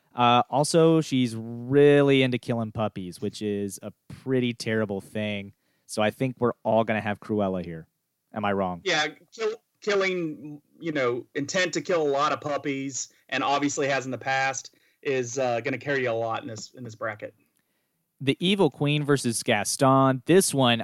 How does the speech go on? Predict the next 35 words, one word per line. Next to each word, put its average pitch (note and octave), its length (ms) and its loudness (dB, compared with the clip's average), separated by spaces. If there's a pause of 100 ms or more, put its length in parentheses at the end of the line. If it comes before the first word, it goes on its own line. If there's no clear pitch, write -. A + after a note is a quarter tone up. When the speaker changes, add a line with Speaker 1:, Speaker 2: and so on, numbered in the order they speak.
Speaker 1:
I A2+ 200 -2
am G#2 180 -2
with D3+ 320 2
you D3+ 240 2
on A2 340 -4
Evil. D3+ 600 2 (380)
Evil's D#3 400 4
in B2+ 120 0
the A2 80 -2
name. D#3 680 0 (580)
She B2 240 -2
is G#2+ 120 -2
a F#2+ 60 -2
queen. D#3+ 720 0 (180)
She's - 300 -18 (760)
super, A2 760 4 (120)
super A#2 440 -2
not G#2+ 240 -4
nice. G#2 480 -6
Uh, A#2+ 180 2
Gaston, D#3 720 2 (300)
just - 180 -6
kind A#2+ 160 0
of G2+ 80 -2
a G2+ 60 -4
dummy. F2+ 360 -8 (200)
So A#2 500 4
give D3+ 160 2
me D#3 140 0
the C#3 160 0
Evil C3 360 0
Speaker 2:
Yeah. D3+ 100 -2
Speaker 1:
Queen A#2+ 360 0
over A#2 280 0
Gaston. A2+ 720 0